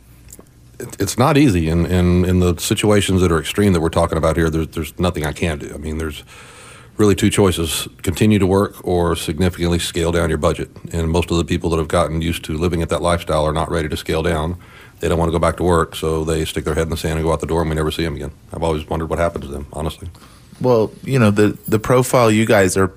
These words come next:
Speaker 2: are putting out there, big spender, um, there's some, there, there's some folks out there that, you know, they look good and smell good, but, you know,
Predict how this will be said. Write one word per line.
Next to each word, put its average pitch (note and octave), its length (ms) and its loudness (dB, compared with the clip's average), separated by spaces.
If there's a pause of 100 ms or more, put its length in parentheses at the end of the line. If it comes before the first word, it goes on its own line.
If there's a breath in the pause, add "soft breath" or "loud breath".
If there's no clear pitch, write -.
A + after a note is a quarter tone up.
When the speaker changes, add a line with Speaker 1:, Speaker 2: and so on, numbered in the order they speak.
Speaker 2:
are F#2 80 0
putting - 240 0
out F#2+ 240 2
there, F#2 300 4
big F#2+ 280 0
spender, G2 840 4 (100)
um, F2 720 0 (340)
there's G#2+ 320 2
some, G2 480 -2
there, G2+ 300 0
there's G#2+ 260 2
some G2 140 -4
folks G2+ 340 0
out G2 220 0
there F#2+ 180 0
that, F2+ 280 -4
you G2+ 80 -2
know, F#2+ 80 2
they F2+ 100 2
look G2 240 0
good G2 160 0
and F2+ 180 -4
smell F#2+ 320 -2
good, F2+ 320 -2
but, F2+ 200 -4 (280)
you F#2 160 -8
know, F2 240 -2